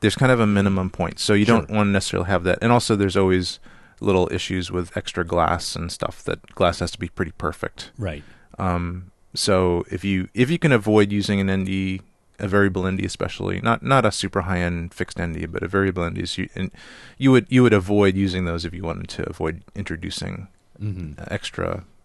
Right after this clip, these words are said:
Speaker 1: you know, bad stuff to the image. But,
Speaker 2: Mm-hmm.
Speaker 1: but just in general, this is, like, the holy grail. So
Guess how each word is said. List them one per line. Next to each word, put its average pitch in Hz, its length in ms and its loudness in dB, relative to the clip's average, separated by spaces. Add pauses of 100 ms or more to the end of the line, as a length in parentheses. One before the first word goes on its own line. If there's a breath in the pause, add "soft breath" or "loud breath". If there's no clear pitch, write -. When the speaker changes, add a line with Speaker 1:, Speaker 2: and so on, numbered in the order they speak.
(260)
Speaker 1:
you - 80 -14
know, - 320 -14
bad 85 240 2
stuff - 300 -6
to 85 100 -6
the 85 120 -6
image. 85 360 -8
But, 92 220 2
Speaker 2:
Mm-hmm. 95 100 -8 (540 loud breath)
Speaker 1:
but 110 180 6 (220)
just 131 240 4
in 117 100 4
general, 107 400 4
this 104 240 0
is, 95 140 -2
like, 87 160 0
the 95 100 -2
holy 85 260 -2
grail. - 360 -4 (560)
So 85 500 -2